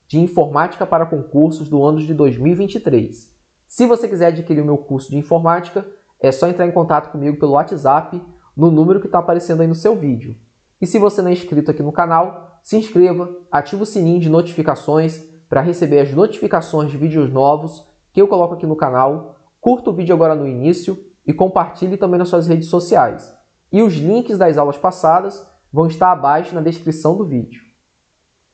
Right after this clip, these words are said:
Então vamos aprender aí sobre internet, intranet e também extranet. Qual o significado dessas palavras? Vamos lá, ó.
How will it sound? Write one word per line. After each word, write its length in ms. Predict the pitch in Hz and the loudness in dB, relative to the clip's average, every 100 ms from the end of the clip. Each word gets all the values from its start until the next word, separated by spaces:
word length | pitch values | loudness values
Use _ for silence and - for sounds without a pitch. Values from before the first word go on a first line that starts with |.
| _ _ | _ _
Então 120 | - 175 | -2 2
vamos 160 | 220 | 4
aprender 280 | 220 202 185 | 2 0 2
aí 200 | 175 190 | 2 2
sobre 280 | - 170 160 | 0 0 2
internet, 960 | 208 240 208 151 147 180 - - - _ _ _ | 0 0 -2 2 2 2 -4 -18 -20 _ _ _
intranet 1000 | 202 269 254 165 135 160 - - 214 - _ _ | 0 2 0 0 0 0 -2 -10 -12 -16 _ _
e 100 | 202 | -2
também 640 | 208 170 156 180 202 - - | 0 2 2 2 -2 -10 -4
extranet. 1080 | 165 220 240 - 247 160 127 98 - - _ _ _ _ _ _ | 2 2 0 0 0 2 0 -2 -8 -20 _ _ _ _ _ _
Qual 140 | 233 294 | -2 0
o 20 | |
significado 580 | 269 254 247 220 185 185 | -4 -6 -6 -2 -2 -2
dessas 240 | 180 180 | -6 -4
palavras? 680 | - 175 120 - - - _ _ _ _ _ | 0 2 0 -2 -14 -20 _ _ _ _ _
Vamos 220 | 127 165 170 | -4 0 2
lá, 140 | 123 | 0
ó. 180 | 104 | -2